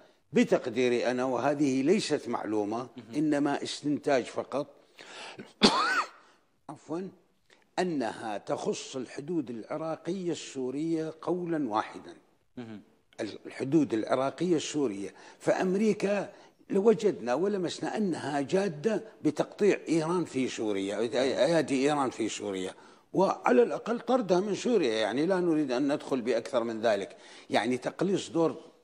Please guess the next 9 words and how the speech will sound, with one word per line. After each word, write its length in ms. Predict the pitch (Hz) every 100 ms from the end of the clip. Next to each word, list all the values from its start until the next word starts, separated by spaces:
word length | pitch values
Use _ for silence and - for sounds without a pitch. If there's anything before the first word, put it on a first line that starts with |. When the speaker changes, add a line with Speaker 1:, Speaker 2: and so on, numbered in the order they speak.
| _ _
Speaker 1:
إيران 320 | 151 147 151 120
في 680 | 127 117 113 104 95 95
سوريا. 420 | 85 117 95 85 78 - - - - - -
وهذه 600 | 139 156 226 202 180 151
القوة 560 | 151 170 151 160 165 - - - _ _ _ _ _
بتقديري 800 | 165 240 - 185 147 170 156 -
أنا 300 | 160 185 131
أنها 300 | 180 131 143
ستكون 680 | - 180 160 165 127 113